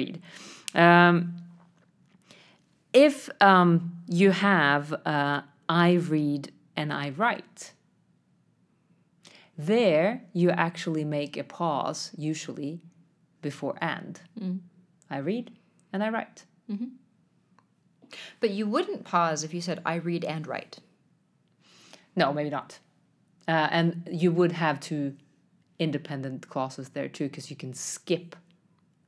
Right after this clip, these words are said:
Speaker 1: the subject in
Speaker 2: The
Speaker 1: the,
Speaker 2: I,
Speaker 1: in
Speaker 2: yeah.
Speaker 1: the I. Or you could argue that you have read and write that, uh, that are combined. Uh, but see,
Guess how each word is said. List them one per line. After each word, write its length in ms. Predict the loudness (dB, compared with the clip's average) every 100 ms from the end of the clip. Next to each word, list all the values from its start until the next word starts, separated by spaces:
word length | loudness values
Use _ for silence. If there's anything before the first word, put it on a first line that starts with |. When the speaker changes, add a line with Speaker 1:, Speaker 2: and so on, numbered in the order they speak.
| _
Speaker 1:
the 100 | -12
subject 520 | -6 -6 -6 -12 -12
in 100 | -12 -10
Speaker 2:
The 100 | -10
Speaker 1:
the, 60 |
Speaker 2:
I, 200 | -8 -10
Speaker 1:
in 100 | -12 -16 -8 -6
Speaker 2:
yeah. 100 | -6
Speaker 1:
the 120 | -8
I. 280 | -10 -12 -16 -18 0
Or 140 | 2
you 200 | 4 0
could 280 | 0 -2 -2
argue 400 | -2 -4 -4 -6
that 220 | -8 -8
you 60 | -8
have 240 | -8 -8
read 160 | -8 -8
and 120 | -10
write 260 | -8 -8 -8
that, 180 | -14 -14 -14 -14
uh, 280 | -14 -14 -14 -18 -20 _
that 100 | -8
are 140 | -8 -8
combined. 580 | -10 -10 -10 -10 -14 -16 -20 -20 -2
Uh, 180 | 2 4 4
but 180 | 0 2
see, 240 | 2